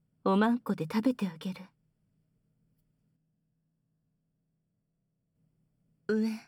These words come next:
失礼するわね。仕事中、ずっと入れたくて仕方なかった。普段は、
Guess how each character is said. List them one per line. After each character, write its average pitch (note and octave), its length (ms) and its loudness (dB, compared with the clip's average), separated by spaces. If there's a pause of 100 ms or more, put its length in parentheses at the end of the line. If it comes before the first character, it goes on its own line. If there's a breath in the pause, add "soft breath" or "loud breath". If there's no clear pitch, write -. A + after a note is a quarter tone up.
(720)
失 - 260 -2
礼 A#3 140 2
す - 180 -6
る F#3+ 100 -4
わ F3+ 100 -6
ね。 D#3+ 260 -18 (4000)
仕 - 240 -2
事 A3+ 240 0
中、 - 240 -6 (960)
ず A3 140 -4
っ A3 60 -4 (220)
と B3 120 0
入 B3+ 100 2
れ C#4 100 2
た C#4+ 120 -4
く - 80 -14
て A#3 100 -4
仕 - 160 -6
方 A#3+ 240 0
な B3 120 4
か B3+ 120 -10
っ - 20 -20 (120)
た。 - 200 -18 (1120 loud breath)
普 A3+ 120 2
段 G#3 220 2
は、 - 260 -18